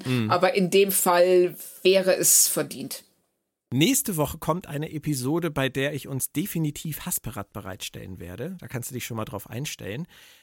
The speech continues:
Speaker 1: Es ist nämlich
Speaker 2: Mhm.
Speaker 1: Progress alias Malibox Mond.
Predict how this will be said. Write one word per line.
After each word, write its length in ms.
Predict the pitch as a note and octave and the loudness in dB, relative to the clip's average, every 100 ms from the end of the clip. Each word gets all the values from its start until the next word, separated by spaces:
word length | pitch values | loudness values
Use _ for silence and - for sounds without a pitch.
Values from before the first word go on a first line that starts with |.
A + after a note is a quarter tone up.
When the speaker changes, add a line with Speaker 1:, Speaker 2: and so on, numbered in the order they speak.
| _ | _
Speaker 1:
Es 160 | B2 E3 | -2 0
ist 160 | C#3+ | 0
nämlich 320 | D3 C3+ C3 E3+ | 2 2 2 -2
Speaker 2:
Mhm. 140 | G#3 F4 _ | -6 -10 _
Speaker 1:
Progress 800 | - C#3+ F#3 E3 G#2+ - - - - _ - | 0 2 4 2 -6 -6 -4 -6 -10 _ -4
alias 540 | B2 A#2+ A2 A2 - | -2 -2 -2 -2 -4
Malibox 880 | G#2 A2 C#3 F#3 D3+ C#3 - - - | -2 -2 0 -2 -2 -4 2 2 2
Mond. 600 | A2 G#2+ G#2 D#2 - - | -2 -4 -4 -8 -16 -20